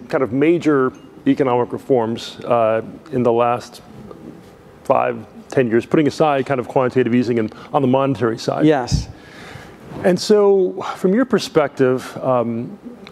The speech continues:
Speaker 1: it's interesting that you're going out now and, and talking to stakeholders about how they're seeing the
Speaker 2: Yeah.
Speaker 1: economy. Um,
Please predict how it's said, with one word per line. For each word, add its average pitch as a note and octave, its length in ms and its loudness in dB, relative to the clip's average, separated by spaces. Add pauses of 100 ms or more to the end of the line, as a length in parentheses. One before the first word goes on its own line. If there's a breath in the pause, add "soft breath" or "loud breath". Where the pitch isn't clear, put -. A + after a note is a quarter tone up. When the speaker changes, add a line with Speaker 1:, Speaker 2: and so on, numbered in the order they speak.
(1400 loud breath)
Speaker 1:
it's A3 160 0
interesting G#3+ 260 0
that D#3 140 2
you're C#3+ 180 0
going E3+ 360 0
out D3 160 0
now C3+ 140 2
and, C#3 120 0
and B2 120 -2
talking C3+ 360 -2
to A2 60 -2
stakeholders A#2+ 520 0
about G#2+ 360 0 (420)
how - 260 0
they're B2+ 160 2
seeing A#2+ 540 -2
the B2 80 2
Speaker 2:
Yeah. D#3+ 220 4
Speaker 1:
economy. G#2+ 260 -6 (560 loud breath)
Um, C#3 220 0